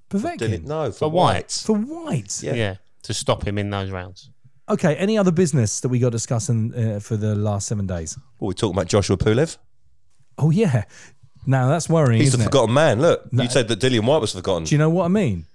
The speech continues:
Speaker 2: Yeah.
Speaker 1: That, that, it, that's not a fight that I'm interested in. Isn't that weird?
Speaker 3: But you need to be. I know you're not now.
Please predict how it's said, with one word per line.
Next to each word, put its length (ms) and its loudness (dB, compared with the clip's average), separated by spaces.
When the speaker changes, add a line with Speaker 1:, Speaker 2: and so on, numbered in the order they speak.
Speaker 2:
Yeah. 260 0
Speaker 1:
That, 360 -10
that, 300 0
it, 140 -10
that's 240 -6
not 100 -2
a 40 -4
fight 240 -8
that 80 -4
I'm 100 2
interested 440 0
in. 200 -10
Isn't 200 0
that 120 -2
weird? 360 2
Speaker 3:
But 100 -6
you 100 -2
need 200 2
to 100 -10
be. 240 -2
I 100 2
know 80 2
you're 140 2
not 360 2
now. 460 -2